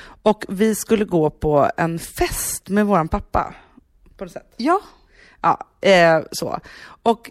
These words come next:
Speaker 1: du hade, vem var du ihop med?
Speaker 2: Oscar. Min första
Speaker 1: Åh,
Speaker 2: kille.
Speaker 1: finaste Oscar som farmor alltid ville att du skulle bli ihop med igen. <laughs>
Speaker 2: Hon tänker fortfarande att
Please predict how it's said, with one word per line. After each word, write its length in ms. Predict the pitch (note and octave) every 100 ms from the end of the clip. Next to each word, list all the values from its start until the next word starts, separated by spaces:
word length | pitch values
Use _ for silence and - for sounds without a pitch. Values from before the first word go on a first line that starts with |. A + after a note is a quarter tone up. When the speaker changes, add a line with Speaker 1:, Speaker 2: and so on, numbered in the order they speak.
| _
Speaker 1:
du 340 | G3+ E3+ B3+ C#4
hade, 760 | A#3+ A#3 F#3+ F3 F#3+ F3+ F3 -
vem 160 | A#3+
var 100 | A#3+
du 120 | G#3 C#4
ihop 400 | D#4 - - -
med? 120 | - _ -
Speaker 2:
Oscar. 500 | A#3 - - G#2 - _ _
Min 200 | - G#3
första 440 | B3 A#3 A#3 A3+ A3+
Speaker 1:
Åh, 160 | A3
Speaker 2:
kille. 180 | G#3+ G3+ G#3 - _
Speaker 1:
finaste 640 | C4+ A#3+ A3+ G#3+ G#3+ -
Oscar 440 | - G#3+ - - G3
som 160 | G#3
farmor 320 | F#3 A3 G3 G3
alltid 200 | F3+ F3
ville 120 | E3
att 60 | G3
du 60 |
skulle 260 | - A3+ A#3+
bli 60 |
ihop 100 | G#3
med 140 | - G3
igen. 240 | F3+ F#3+ -
<laughs> 920 | B3 A3+ - - - - - C#4+ D#4
Speaker 2:
Hon 100 | C4+
tänker 220 | C#4 A3
fortfarande 460 | A3 G#3+ G3 G3 F3+
att 140 | E3+